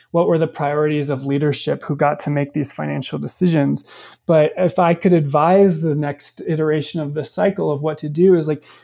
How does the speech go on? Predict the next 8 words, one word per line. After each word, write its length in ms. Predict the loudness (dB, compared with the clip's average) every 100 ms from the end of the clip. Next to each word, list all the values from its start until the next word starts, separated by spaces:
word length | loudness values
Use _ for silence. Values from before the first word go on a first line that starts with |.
| -2
figure 340 | 0 4 6
out 160 | 4 2
how, 300 | 0 0 0
how 220 | 0 2
much 260 | 2 0 -4
technology 920 | -2 0 0 2 0 -2 -2 -2 -6 _ _ -4
you 180 | 0 2
need. 600 | 0 0 0 0 -4 -8